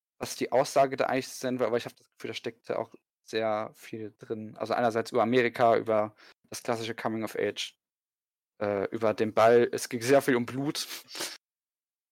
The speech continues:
Oder Frauenbru-, äh, Frauenblut. Kann ich auf jeden Fall auch empfehlen. Und ich glaub, damit hätten wir jetzt auch erstmal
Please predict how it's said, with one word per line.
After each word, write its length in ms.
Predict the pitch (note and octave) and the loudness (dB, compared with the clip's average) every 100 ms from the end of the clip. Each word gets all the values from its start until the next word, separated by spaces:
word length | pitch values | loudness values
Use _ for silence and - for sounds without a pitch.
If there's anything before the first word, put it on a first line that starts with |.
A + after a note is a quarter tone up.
| _ _ - | _ _ -4
Oder 260 | G#2+ - | -2 -2
Frauenbru-, 680 | - - A2+ A#2 - A#2 A2 - | -6 0 2 2 -6 -8 -8 -6
äh, 180 | A2+ G#2+ | -4 -4
Frauenblut. 560 | - A#2+ A2+ A2+ A2+ _ _ _ _ _ _ _ _ _ _ _ _ | 0 -2 0 -8 -10 _ _ _ _ _ _ _ _ _ _ _ _
Kann 180 | - B2 | -4 -2
ich 240 | A#2+ - | -4 -12
auf 120 | A2 G#2+ | -14 -14
jeden 100 | - | -8
Fall 120 | - | -8
auch 180 | - _ _ _ _ | -8 _ _ _ _
empfehlen. 380 | _ - G#2 - _ _ _ _ _ _ _ _ | _ -12 -12 -16 _ _ _ _ _ _ _ _
Und 500 | A2+ G#2 A2 - - _ _ _ _ _ _ _ _ | -6 -4 -6 -14 -20 _ _ _ _ _ _ _ _
ich 60 | - | -2
glaub, 200 | A#2 - | -2 4
damit 240 | A#2 A#2+ | 4 4
hätten 140 | C3 C#3 | 2 0
wir 40 | |
jetzt 100 | B2+ | 0
auch 100 | A2+ | 2
erstmal 500 | B2+ A#2 A#2 C3 - | 2 2 2 2 0